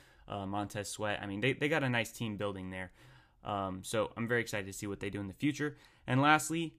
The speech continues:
the Cowboys side of the ball, not too much to talk about. The offense, <clears throat> excuse me, the offense was pretty spread out evenly, uh, with targets and, and whatnot to Amari Cooper, CeeDee Lamb, Michael Gallup, and even Dalton Schultz. It was pretty even. So really the main talking point here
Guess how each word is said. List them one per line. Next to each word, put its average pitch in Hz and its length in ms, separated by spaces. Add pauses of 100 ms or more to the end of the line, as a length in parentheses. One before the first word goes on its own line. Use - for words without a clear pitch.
(100)
the - 80
Cowboys 135 380
side 143 120
of 127 80
the 104 80
ball, 123 460
not 151 240
too 147 260
much 135 360
to - 80
talk 127 220
about. 127 300 (260)
The - 120
offense, - 480 (280)
<clears throat> - 300
excuse 131 320
me, 131 80
the 110 120
offense 127 340
was 110 160 (180)
pretty 170 440
spread 139 280
out 135 220
evenly, 107 460 (360)
uh, 110 200
with 104 140
targets 113 420
and, 110 220
and 113 160
whatnot 110 340
to 107 80
Amari 95 300
Cooper, 110 360
CeeDee 107 300
Lamb, 101 280
Michael 101 220
Gallup, 98 360 (440)
and 107 320
even 113 220
Dalton 113 240
Schultz. 110 280
It - 40
was 127 140
pretty 165 300
even. 95 320
So 123 400
really 156 320
the 113 360
main 139 280
talking 131 300
point 104 220
here 110 240